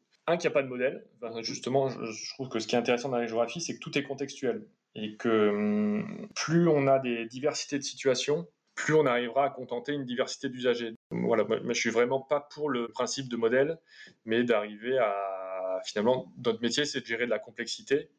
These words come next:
et de faire en sorte que chaque situation est unique, mais de faire en sorte que chaque situation unique, euh,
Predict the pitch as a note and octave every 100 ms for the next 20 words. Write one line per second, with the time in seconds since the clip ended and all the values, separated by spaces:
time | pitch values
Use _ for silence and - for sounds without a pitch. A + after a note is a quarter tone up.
0 | - G#2+ G#2 G#2 G2+ A#2 A2 G#2 C3 A#2+
1 | - G#2+ G2 G2 G2 F#2+ _ - - -
2 | - - _ _ _ _ _ _ _ _
3 | _ - D#3 - C#3+ D3+ C3+ - C3+ C3
4 | D#3+ F3+ - C3 A#2+ B2 B2 D#3 D3+ C#3+
5 | C#3 C#3 C3 C3+ B2 B2+ C3+ D3 B2+ A2+